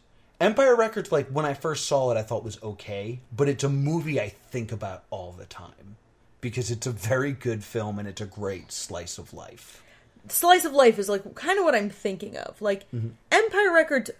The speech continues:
Speaker 2: builds to a crescendo of they save the store.
Speaker 1: Yeah.
Speaker 2: Clerks does not have the budget to build up to that kind of climax.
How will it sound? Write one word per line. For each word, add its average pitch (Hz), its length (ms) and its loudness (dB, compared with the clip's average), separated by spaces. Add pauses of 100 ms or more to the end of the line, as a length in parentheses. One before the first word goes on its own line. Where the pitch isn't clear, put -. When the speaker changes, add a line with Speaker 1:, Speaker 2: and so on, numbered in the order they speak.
(140)
Speaker 2:
builds 294 340 6
to 277 120 2
a 233 60 6
crescendo 196 480 -2
of - 120 -6
they 196 100 6
save 196 320 4
the 196 80 -6
store. - 320 -8 (260)
Speaker 1:
Yeah. 131 320 -6 (1000)
Speaker 2:
Clerks - 640 2 (120)
does 302 220 12
not 359 240 6
have 277 260 -2
the 262 80 4
budget 226 460 4
to 208 80 -6
build 175 300 0
up - 220 -4
to - 100 -8
that 190 200 0
kind 180 280 -6
of - 420 -10 (760)
climax. - 920 -2